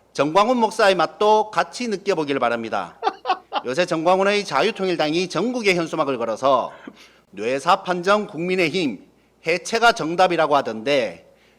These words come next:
유일하게 자유통일당과 조국 혁신당이 의견 일치를 보고 있습니다. 극우적 사고로 막말을 할 때 응원 가서 박수 받고 후원 받을 때는 좋았겠지만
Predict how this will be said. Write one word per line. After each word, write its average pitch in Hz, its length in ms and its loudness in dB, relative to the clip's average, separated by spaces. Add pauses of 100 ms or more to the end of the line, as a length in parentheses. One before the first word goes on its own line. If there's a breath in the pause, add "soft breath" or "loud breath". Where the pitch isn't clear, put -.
(120)
유일하게 214 520 2
자유통일당과 160 1080 2
조국 151 420 -4
혁신당이 151 760 -6
의견 165 300 -4
일치를 214 340 -4
보고 131 160 -4
있습니다. 101 400 -14 (1040 soft breath)
극우적 226 340 2
사고로 214 280 4
막말을 202 400 4
할 196 180 2
때 151 400 2 (280 soft breath)
응원 135 320 -4
가서 165 360 4
박수 160 320 0
받고 196 460 2
후원 208 240 4
받을 190 240 0
때는 180 220 -2
좋았겠지만 147 920 0